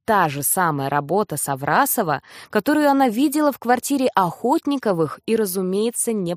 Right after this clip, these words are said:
подделка. Тот же широкий мазок и проработка деталей тонкой кистью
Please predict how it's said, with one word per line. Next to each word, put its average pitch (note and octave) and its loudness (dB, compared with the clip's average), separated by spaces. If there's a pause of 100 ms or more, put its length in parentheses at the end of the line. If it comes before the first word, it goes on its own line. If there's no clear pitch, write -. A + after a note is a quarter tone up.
(100)
подделка. D#3 -2 (400)
Тот G#3+ 0
же A3 0
широкий F3 0
мазок D#3+ 0 (220)
и G#3+ -2
проработка G#3 2
деталей A3 2
тонкой B3 2
кистью F#3+ -4